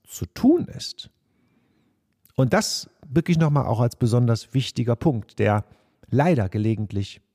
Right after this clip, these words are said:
übersehen wird, deine Mitarbeiter. Sie sind ja nicht nur Arbeitskräfte,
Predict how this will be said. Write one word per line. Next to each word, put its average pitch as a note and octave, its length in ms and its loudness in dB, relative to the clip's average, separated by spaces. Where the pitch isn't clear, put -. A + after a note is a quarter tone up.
übersehen G#2 560 0
wird, - 240 -14
deine F#2+ 220 2
Mitarbeiter. A2+ 580 -4
Sie B2+ 140 2
sind G3 280 2
ja C#3 100 2
nicht C#3 200 -2
nur A#2+ 200 2
Arbeitskräfte, - 760 -4